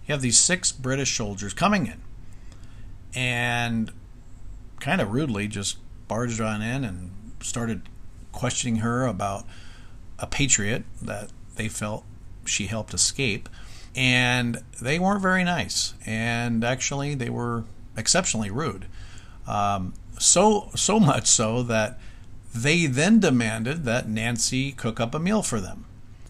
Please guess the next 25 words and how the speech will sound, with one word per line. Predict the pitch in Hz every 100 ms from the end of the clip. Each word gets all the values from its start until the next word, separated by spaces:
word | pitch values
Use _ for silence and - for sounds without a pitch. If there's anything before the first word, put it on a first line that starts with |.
| -
Since | - 123
they | 113
couldn't | 107 117 113
get | 113 107
anything | 101 98 98
out | 98 98
of | 95
her | 101
regarding | 92 95 95 92 92
the |
escaped | 95 - - 98 -
patriot, | 151 160 - 156 156 -
I | 113
guess | 104 113 -
they | 117
felt | 110 - 104 110
that | - 104
they | 90 95
would, | 92 95 95 - - - -
well, | 151 120 -
leave | - 120 127 135 131 - - - - -
with | 131 127
a |
full | 120 - 110 104 104 - - - -
belly. | 104 101 90 85